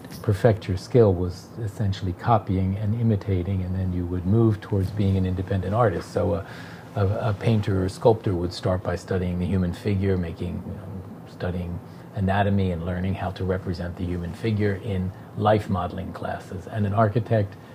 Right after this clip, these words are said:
would study historic buildings, obviously learn the classical orders of architecture, probably go on, um, you know, sketching tours to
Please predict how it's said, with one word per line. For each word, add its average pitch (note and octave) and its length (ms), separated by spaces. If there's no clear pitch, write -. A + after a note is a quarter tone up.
would G#2+ 360
study A2+ 360
historic G2 540
buildings, B2+ 420
obviously G2 580
learn G2 340
the F#2+ 80
classical G#2+ 600
orders G2+ 240
of G2 100
architecture, A#2 680
probably G2+ 380
go G2+ 260
on, F#2+ 280
um, F#2+ 380
you G2+ 80
know, G2 100
sketching A2+ 540
tours G#2 600
to G2 340